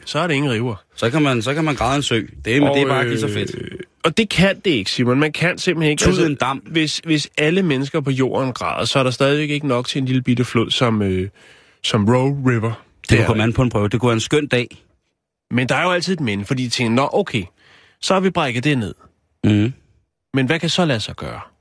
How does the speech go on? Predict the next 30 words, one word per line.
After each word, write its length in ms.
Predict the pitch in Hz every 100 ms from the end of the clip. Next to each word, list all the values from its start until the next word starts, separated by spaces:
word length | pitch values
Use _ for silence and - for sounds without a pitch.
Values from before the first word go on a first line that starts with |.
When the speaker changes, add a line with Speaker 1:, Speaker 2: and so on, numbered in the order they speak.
| _ _ _ _ _ _
Speaker 1:
Og 120 | -
det 120 | 180 190
kan 80 |
jeg 100 | 190
fortælle 340 | 175 185 123 -
dig, 100 | -
for 120 | -
Speaker 2:
Bring 60 | -
Speaker 1:
det 60 | -
har 80 | 175
Speaker 2:
det 60 |
Speaker 1:
de 40 | 143
Speaker 2:
på, 40 |
Speaker 1:
også 160 | 110 98
Speaker 2:
bror. 80 | 98
Speaker 1:
regnet 160 | 95
på. 60 | 82 104
Speaker 2:
Bring 140 | 101
det 100 | 104
på. 180 | - 113 - -
Speaker 1:
Ja, 100 | - - -
fordi 220 | 117 120
det, 180 | 143 190
der 80 |
kan 140 | 202 190
lade 120 | 156
sig 140 | 139
gøre, 260 | - 53 - -
det 140 | 135
var, 240 | 107 73